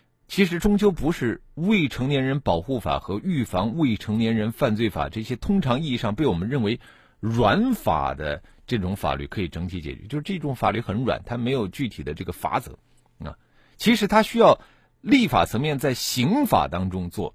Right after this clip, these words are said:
相应的调整，而且不仅仅是具体的立法思路、措辞的调整，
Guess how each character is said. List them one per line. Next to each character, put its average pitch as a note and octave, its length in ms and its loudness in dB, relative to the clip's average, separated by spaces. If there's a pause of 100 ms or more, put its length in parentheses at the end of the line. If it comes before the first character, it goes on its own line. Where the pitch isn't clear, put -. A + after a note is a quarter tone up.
(160)
相 A#2 320 2
应 G2 60 2
的 D2 80 -4
调 C#2+ 200 -6
整， - 120 -14 (720)
而 D#3 160 4
且 F2 240 2
不 C#3+ 140 0
仅 B2 180 -2
仅 D#2+ 140 -2
是 F#2 220 -6
具 B2+ 200 -2
体 F2+ 140 -8
的 C#2+ 120 -8
立 F#2+ 140 -4
法 C2+ 200 -6
思 - 220 -8
路、 A#2 260 -6
措 B2 260 -2
辞 - 160 -10
的 F#2 80 -8
调 D#2 200 -6
整， - 100 -12